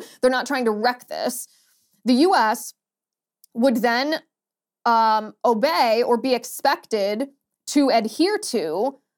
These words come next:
the provisions that the World Health Organization lays out in this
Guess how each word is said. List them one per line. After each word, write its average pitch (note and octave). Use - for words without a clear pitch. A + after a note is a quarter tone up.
the B3
provisions A#3+
that A3+
the A3+
World C4+
Health C4
Organization A#3
lays A3
out A#3
in A3+
this G#3+